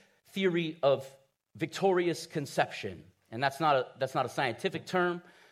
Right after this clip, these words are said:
That's just what I made up, okay? I have this theory that every single one of us is a winner, okay? And I'm not gonna talk to you today about sports. I'm not gonna do all that, 'cause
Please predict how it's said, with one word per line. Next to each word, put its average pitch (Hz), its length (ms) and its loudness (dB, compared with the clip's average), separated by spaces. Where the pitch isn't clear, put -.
That's 123 160 -6
just - 220 -10
what 120 100 4
I 120 80 8
made 123 260 2
up, - 320 -4
okay? 147 240 0
I 196 100 4
have 247 180 6
this 202 220 -2
theory 175 320 4
that 151 200 4
every 233 220 6
single 202 320 0
one 175 240 2
of 139 120 2
us - 480 2
is 120 120 -4
a 113 40 0
winner, 104 420 -4
okay? 151 320 0
And 139 100 2
I'm 180 100 2
not 190 140 4
gonna 175 120 2
talk 160 220 2
to - 60 -6
you 160 60 -4
today 156 140 6
about 143 220 4
sports. 135 360 -4
I'm 131 60 -10
not 131 120 -6
gonna 127 140 -4
do 123 140 -4
all 113 120 0
that, 110 260 0
'cause 110 260 -2